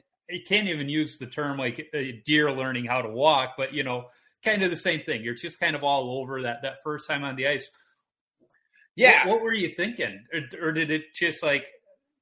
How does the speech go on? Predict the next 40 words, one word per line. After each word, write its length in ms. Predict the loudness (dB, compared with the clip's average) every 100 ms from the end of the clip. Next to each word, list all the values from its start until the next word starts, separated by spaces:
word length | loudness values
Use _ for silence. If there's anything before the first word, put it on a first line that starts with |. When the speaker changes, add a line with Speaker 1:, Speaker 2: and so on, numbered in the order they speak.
| _
Speaker 1:
was 180 | -4 -2
it 60 |
like 160 | -2 -2
the 80 | -2
first 260 | -6 -2
time 220 | 0 0 0
I 100 | -2
skated 340 | 2 4 4
where 100 | 2
I'm 80 | 0
like, 220 | -2 -2 -4
"I 120 | -4 -4
suck 340 | -4 -6 -4
at 160 | -6 -6
this, 180 | -10
but 180 | -10 -12
this 160 | -12 -12
was 120 | -10
a 60 | -8
lot 220 | -6 -8
of 80 | -10
fun"? 140 | -16 -18 _ _ _ _ _
Speaker 2:
Yeah, 360 | 10 10 10 6
no, 260 | 6 8 8
I, 100 | 4
I, 180 | 4 0 0 -12 -8 0
I 40 |
remember, 380 | 2 4 4 4
I 60 | 4
still 220 | 4 4
remember 280 | 4 2 2
it 60 |
like 160 | 2 2
it 40 |
was 160 | 0 -2
yesterday, 420 | -4 -4 -2 -2
you 140 | -2 -2
know, 200 | -2 -4
the, 300 | -6 -6 -2
uh, 260 | 0 0 -2